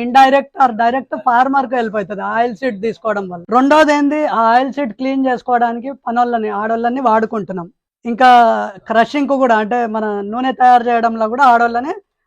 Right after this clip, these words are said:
వాడుకుంటున్నాం. మూడోది కార్పెంటర్ ని వాడుకుంటున్నాం. నాలుగోది ఎద్దుల్ని వాడుకుంటున్నాం. ఐదోది రూరల్ ఎంప్లాయ్‌మెంట్, పనోళ్ళని వాడుకుంటున్నాం, ఊర్లో ఉన్న పనోళ్ళని. ఆరోది ఆయిల్, వంటలకు నూనె వాడుతున్నాము, కేక్ ని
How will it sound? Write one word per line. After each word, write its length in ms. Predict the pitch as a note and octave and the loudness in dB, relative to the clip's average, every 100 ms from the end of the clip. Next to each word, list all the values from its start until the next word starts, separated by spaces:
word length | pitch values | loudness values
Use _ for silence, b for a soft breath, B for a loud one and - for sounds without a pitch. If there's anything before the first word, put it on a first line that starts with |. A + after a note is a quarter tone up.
| _ G#3+ | _ 2
వాడుకుంటున్నాం. 540 | A#3 A3+ G#3+ F#3+ G3 A#3 A#3 | 2 0 -6 -8 -10 -8 -4
మూడోది 360 | C4 C4+ C4+ C#4+ A#3+ | 0 0 0 0 2
కార్పెంటర్ 500 | B3 B3 A#3+ A#3 A3+ | 2 0 -4 -4 -4
ని 60 | G#3 | -2
వాడుకుంటున్నాం. 560 | G#3 F#3+ G3 F3 F#3+ G3 _ _ _ _ G3+ | -4 -4 -10 -10 -12 -12 _ _ _ _ 0
నాలుగోది 460 | G#3 B3+ C4+ C4+ C#4 A3+ | 2 4 2 0 2 0
ఎద్దుల్ని 320 | G3 C4 B3+ A3+ | 0 -2 0 0
వాడుకుంటున్నాం. 560 | G#3+ G#3+ G3+ F#3+ G3 G3 _ _ - G3+ | 0 -4 -8 -6 -8 -10 _ _ -4 -2
ఐదోది 340 | A#3+ C4 B3+ D4 F4+ - G3+ | 0 0 0 -4 -8 -12 -6
రూరల్ 320 | A#3+ B3+ B3 B3 | -2 0 0 -2
ఎంప్లాయ్‌మెంట్, 480 | G#3 A3+ G#3+ G3 D#3+ - | -2 -4 -2 -6 -8 -6
పనోళ్ళని 360 | A3+ B3 A#3+ A3+ | 0 0 0 -2
వాడుకుంటున్నాం, 500 | G#3 G#3 G3+ F#3 G3 G3 G#3+ | -2 -4 -8 -8 -8 -4 -4
ఊర్లో 220 | A3 A3+ A3 | -2 -2 -2
ఉన్న 100 | G#3+ - | -4 -6
పనోళ్ళని. 420 | G3+ G3+ F#3+ F#3 - - G#3 | -4 -4 -4 -6 -8 0 4
ఆరోది 340 | B3 C4+ C#4+ D#4 - - G#3 | 4 4 0 -4 -8 0 2
ఆయిల్, 260 | A3 G3 F3+ _ _ G3 | 2 0 -8 _ _ -2
వంటలకు 440 | A3+ C4+ D#4 E4 D#4 C4 | 0 2 2 2 2 2
నూనె 200 | D4 D4+ | 2 4
వాడుతున్నాము, 520 | C#4+ C4 A#3+ A3+ G#3+ C#4 F#4+ D4+ B3+ | 6 4 0 -4 -4 -4 -6 -8 0
కేక్ 220 | C4+ B3+ | 0 0
ని 80 | E4 | 0